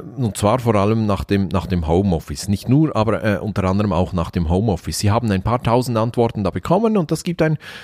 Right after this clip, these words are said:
mindestens ein gutes Stimmungsbild. Ich weiß nicht, ob die Umfrage repräsentativ ist.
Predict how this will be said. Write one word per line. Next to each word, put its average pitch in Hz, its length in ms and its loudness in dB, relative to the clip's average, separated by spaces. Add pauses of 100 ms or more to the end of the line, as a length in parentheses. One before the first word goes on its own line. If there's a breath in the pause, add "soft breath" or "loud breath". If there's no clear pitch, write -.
(140 loud breath)
mindestens 208 480 2
ein 151 140 4
gutes 143 300 0
Stimmungsbild. 151 680 2 (240 loud breath)
Ich - 160 -6
weiß 127 220 2
nicht, 127 140 2
ob 120 120 -2
die 113 80 0
Umfrage 107 480 0
repräsentativ 90 840 -4
ist. - 220 -8